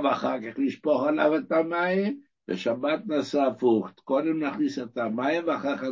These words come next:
נשפוך לתוכו את האבקה. אם להפך,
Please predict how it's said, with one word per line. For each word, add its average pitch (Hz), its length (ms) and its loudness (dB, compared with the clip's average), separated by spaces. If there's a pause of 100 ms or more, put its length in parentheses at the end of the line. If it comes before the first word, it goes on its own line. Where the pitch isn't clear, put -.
(100)
נשפוך 107 400 -4
לתוכו 98 380 -6
את - 140 -10
האבקה. - 460 -14 (920)
אם 143 240 6
להפך, 175 400 2